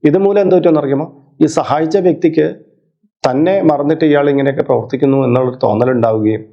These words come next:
മനസ്സിലാകെ കൂടി ഒരു വിഷമതയൊക്കെ സൃഷ്ടിക്കുകയും പിന്നീട് നമുക്ക് വേണ്ടിയിട്ടുള്ള ഒരു സഹായം ചെയ്യാൻ ആ വ്യക്തി ഒരിക്കലും തുനിയുകയില്ല എന്നുള്ളത് വേണം.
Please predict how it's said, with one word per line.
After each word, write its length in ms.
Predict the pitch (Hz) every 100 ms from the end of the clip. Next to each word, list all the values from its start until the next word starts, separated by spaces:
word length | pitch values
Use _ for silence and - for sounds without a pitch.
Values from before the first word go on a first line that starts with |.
| _ _ _ - -
മനസ്സിലാകെ 480 | 120 110 117 117 120
കൂടി 220 | 120 120
ഒരു 80 | 120
വിഷമതയൊക്കെ 640 | 110 104 127 135 131 104
സൃഷ്ടിക്കുകയും 520 | - 98 107 110 113 - - _ - _ -
പിന്നീട് 400 | 147 170 196 214
നമുക്ക് 320 | 208 165 165
വേണ്ടിയിട്ടുള്ള 480 | 165 160 160 170 160
ഒരു 100 | 156
സഹായം 640 | 156 139 139 139 151 151 -
ചെയ്യാൻ 320 | 147 135 135 - - - _ _ -
ആ 60 |
വ്യക്തി 300 | 127 127 127
ഒരിക്കലും 340 | 139 120 147 143
തുനിയുകയില്ല 840 | 123 107 123 131 117 104 - -
എന്നുള്ളത് 380 | 120 117 110 110
വേണം. 320 | 101 107 -